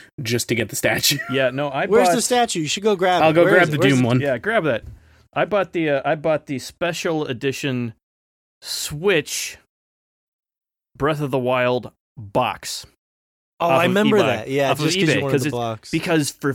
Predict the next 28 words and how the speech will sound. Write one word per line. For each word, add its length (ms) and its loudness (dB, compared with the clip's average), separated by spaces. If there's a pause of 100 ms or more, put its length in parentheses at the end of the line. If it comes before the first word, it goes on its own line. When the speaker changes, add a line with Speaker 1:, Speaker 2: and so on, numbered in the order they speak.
Speaker 2:
whatever 400 -2
fucking 320 -4
reason, 400 -2
Nintendo 400 -4
decided, 460 -2 (160)
"Oh, 260 0
no 160 0
one's 180 0
gonna 160 0
wanna 220 0
buy 200 0
the 100 -2
Breath 400 0
of 180 -2
the 80 2
Wild 600 2
soundtrack," 1500 2
Speaker 3:
<laughs> 60 -14
Speaker 2:
and 80 0
it's 100 -4
the 120 2
only 140 2
way 120 4
to 80 2
get 140 0
the 60 -6
soundtrack, 600 -2
so. 300 -6